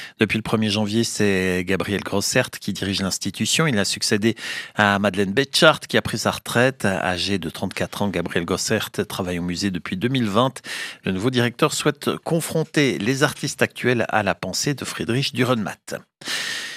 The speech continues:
Drame ferroviaire dans le sud de l'Espagne, un accident a impliqué deux trains à grande vitesse qui ont déraillé.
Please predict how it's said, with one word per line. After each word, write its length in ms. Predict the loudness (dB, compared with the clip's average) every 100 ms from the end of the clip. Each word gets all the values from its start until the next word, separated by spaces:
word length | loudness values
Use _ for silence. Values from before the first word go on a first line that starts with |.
| -6
Drame 460 | 2 4 4 4 2
ferroviaire 560 | 2 0 0 2 2 2
dans 80 |
le 80 | 0
sud 220 | -2 0
de 80 | 2
l'Espagne, 500 | 2 2 2 2 2
un 80 | -2
accident 540 | -2 -2 0 0 2
a 40 | 0
impliqué 360 | -2 -6 -4
deux 200 | -2 0
trains 280 | -2 0 2
à 100 | 0
grande 240 | 0 -2 -2
vitesse 500 | -2 0 0 0 -2
qui 120 | -4
ont 80 | 0
déraillé. 720 | 2 4 2 4 2 2